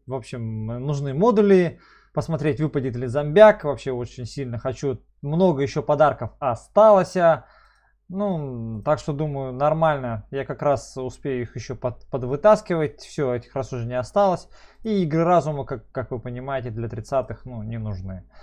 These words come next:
Так что, наверное, начнем, м, эм, с супермодулей.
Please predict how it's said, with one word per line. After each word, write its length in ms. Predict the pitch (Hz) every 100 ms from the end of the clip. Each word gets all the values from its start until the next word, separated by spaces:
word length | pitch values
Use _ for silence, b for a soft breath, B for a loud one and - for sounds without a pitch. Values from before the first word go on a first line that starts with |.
| b b -
Так 160 | 165
что, 120 | -
наверное, 400 | 147 151 156 143
начнем, 640 | 135 143 - 190 202 170 - - - _ -
м, 420 | 127 127 123 120
эм, 840 | 117 117 117 113 113 113 110 110
с 60 | 110
супермодулей. 880 | - 160 160 170 196 156 135 117 113